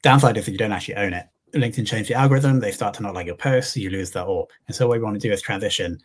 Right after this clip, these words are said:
the, the attention we get here to owned channels. And so first we have email.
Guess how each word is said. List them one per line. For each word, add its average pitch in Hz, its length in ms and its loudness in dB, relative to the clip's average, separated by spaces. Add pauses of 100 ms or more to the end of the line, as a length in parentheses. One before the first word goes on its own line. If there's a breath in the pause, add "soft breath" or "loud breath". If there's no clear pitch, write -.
(140)
the, 101 220 -6
the 107 160 -6
attention 143 400 2
we 104 80 -4
get 104 140 -4
here 90 240 -4
to 92 360 -6 (460 soft breath)
owned 110 260 0
channels. 82 480 -6 (400 loud breath)
And 104 100 -6
so 95 240 -2 (580 loud breath)
first 139 280 4
we 117 60 2
have 110 160 -2
email. 104 480 0